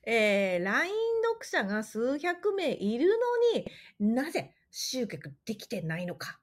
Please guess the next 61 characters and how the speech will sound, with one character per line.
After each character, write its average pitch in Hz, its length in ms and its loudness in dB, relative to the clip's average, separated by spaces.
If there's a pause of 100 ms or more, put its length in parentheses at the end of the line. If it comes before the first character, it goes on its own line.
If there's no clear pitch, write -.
(340)
え 196 240 0
ー、 - 20 -4
せ 196 140 -6
っ 196 60 -8
か 294 120 -2
く 262 140 0
ね、 370 120 -2
交 254 300 2
流 254 120 -2
会 247 200 -2
で 233 120 4
頑 220 200 0
張 285 120 0
っ 294 80 -4
て 208 100 0
プ 196 160 -6
レ 196 80 -2
ゼ 240 120 2
ン 254 140 -4
テ 349 140 0
ー 339 40 0
シ 247 120 -6
ョ 170 40 -6
ン - 40 -4
を 139 40 -4
し 135 120 -8
た 214 80 -2
そ 277 140 2
う 254 40 6
で 208 60 -2
す。 - 100 -12 (240)
プ 233 100 -2
レ 247 140 6
ゼ 285 160 0
ン 269 60 -2
テ 349 200 -2
ー 339 40 0
シ 220 100 -6
ョ 185 40 -2
ン 175 60 -4
し - 120 -8
た 247 100 -2
こ 277 140 -6
と 359 100 -2
に 330 140 0
よ 233 80 2
っ 226 60 -6
て 190 100 0
line 170 220 -2
読 269 180 0
者 220 100 -2
が 165 80 -4
一 269 260 -2
気 226 160 -4
に 135 80 -2
増 247 120 0
え 247 100 10
た。 139 200 -2 (300)
な 233 200 2
の 370 60 -4 (360)
に、 247 260 2